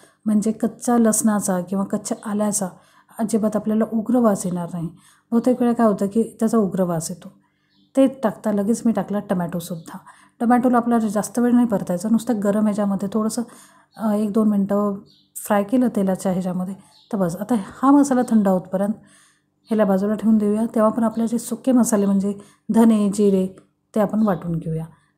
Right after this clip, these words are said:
त्याच्या अगोदर मी ही पॅनमधून पूर्ण कांदा, टमॅटोचा, खोबऱ्याचा मसाला काढलेला आहे एका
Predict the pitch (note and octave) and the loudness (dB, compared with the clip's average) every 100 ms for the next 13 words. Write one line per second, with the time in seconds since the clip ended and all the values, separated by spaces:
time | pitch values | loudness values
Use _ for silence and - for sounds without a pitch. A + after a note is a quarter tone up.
0 | _ G#3 G3 G3 G3+ G#3+ A#3+ A#3 A3+ B3 | _ -4 0 0 0 0 4 4 4 2
1 | A3+ - - _ - G#3+ G3+ G3 F3+ A3 | 2 -2 -18 _ -4 0 2 2 0 -2
2 | - _ _ _ - A#3+ A#3 A3+ G3 F#3+ | -4 _ _ _ 0 4 4 2 0 0
3 | G3 F#3+ F3+ F3+ F#3 F#3 - F#3+ G3 F#3 | 0 -2 -2 -4 -4 -6 -6 -4 -2 -2
4 | G3+ G#3 G#3+ A3 G3+ E3+ F3+ F3+ E3 G3+ | -4 -4 -4 -4 -4 -4 -4 -6 -8 -10
5 | A3 | -12